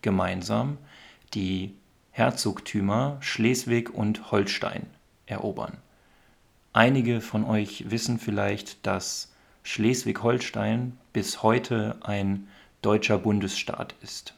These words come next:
Zu diesem Zeitpunkt haben die Rivalen Österreich und Preußen also noch ähnliche Interessen, nämlich Schleswig und Holstein vom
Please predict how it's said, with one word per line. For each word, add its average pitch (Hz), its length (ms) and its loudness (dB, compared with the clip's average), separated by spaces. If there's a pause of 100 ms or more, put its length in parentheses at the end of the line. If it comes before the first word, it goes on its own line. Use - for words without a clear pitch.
(1500)
Zu 101 380 -2
diesem 117 600 0
Zeitpunkt 110 840 -4
haben 101 380 2
die 95 320 -4 (100)
Rivalen 101 720 0
Österreich 101 840 -4
und 95 220 -10
Preußen 107 640 0 (400)
also 98 340 0
noch 98 480 0 (320)
ähnliche 104 480 0
Interessen, - 640 -8 (480)
nämlich 98 720 2
Schleswig 113 760 0
und 95 340 -2
Holstein 107 760 0 (960)
vom 95 500 0